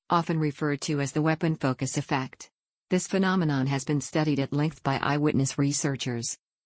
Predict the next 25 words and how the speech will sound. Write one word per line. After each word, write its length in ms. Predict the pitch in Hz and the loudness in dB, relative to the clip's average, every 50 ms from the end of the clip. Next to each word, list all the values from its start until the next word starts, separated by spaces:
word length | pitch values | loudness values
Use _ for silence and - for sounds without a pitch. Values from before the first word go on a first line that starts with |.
| _ - | _ 0
They 140 | 190 185 175 | 2 2 2
have 180 | 185 180 - | 2 0 0
consistently 640 | - 196 190 - - 196 190 - 180 156 - 151 151 | 0 0 0 2 2 0 0 0 -2 -2 0 0 -2
found 280 | - - 160 147 143 135 | 0 0 0 0 2 0
that 100 | 143 139 | 0 0
eyewitnesses 640 | 139 143 147 147 151 - - 165 - - 143 135 - | 0 0 2 2 2 2 2 0 0 -2 -4 -2 -2
recall 320 | 160 143 - - 160 156 147 | -4 -4 -2 0 0 0 2
the 160 | 160 151 147 | 2 0 0
identity 460 | 135 127 - 160 165 175 175 160 143 | 0 0 0 0 0 0 0 0 0
of 80 | 135 120 | 0 -2
a 60 | 139 | -4
perpetrator 720 | - - - 180 165 - 156 - - 160 143 135 139 139 139 | -4 -4 -4 -4 -2 -2 -2 -4 -2 -2 -2 0 0 0 0
less 240 | 143 143 151 - - | 0 0 0 0 0
accurately 580 | 147 156 165 160 - 156 139 135 - 135 135 | 0 0 0 -2 -2 -4 -4 -2 -2 -2 -2
when 200 | 131 135 139 143 | 0 2 2 2
a 80 | 151 143 | 2 0
weapon 320 | 135 147 160 - 160 147 | 0 -2 -2 0 0 0
was 180 | 139 139 139 - | 0 0 0 0
known 220 | 156 151 156 151 | 0 2 2 0
to 80 | 147 160 | 0 0
be 120 | 151 143 | 0 -2
present 440 | 139 - - 160 151 147 - 151 143 | -2 0 -2 -2 0 0 0 0 0
during 240 | - 160 147 147 143 | 0 0 0 2 2
the 180 | 143 147 147 147 | 2 2 2 0
incident. 540 | 143 131 - 131 123 123 120 117 - - | 0 -2 -4 -4 -4 -2 -4 -4 -8 -12